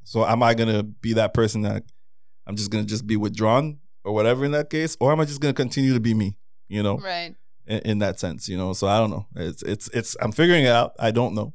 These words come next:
Speaker 1: You know, I don't know where it is yet, but, you know, it's a journey.
Speaker 2: Yeah. Well, when I asked you the question about the, uh, what motivated you, it's
Speaker 1: Yeah.
Speaker 2: funny.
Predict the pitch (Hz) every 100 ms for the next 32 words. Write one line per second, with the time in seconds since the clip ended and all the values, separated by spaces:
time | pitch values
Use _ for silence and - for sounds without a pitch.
0 | - - - - 110 107 107 110 113 110
1 | 110 107 107 107 165 151 147 - - 165
2 | 196 - 160 165 135 135 160 254 220 214
3 | - - 226 233 247 233 294 - 226 220
4 | 226 - 196 185 180 180 180 175 175 175
5 | 185 208 196 185 180 180 190 160 156 156
6 | 170 - - - 107 104 240 254 202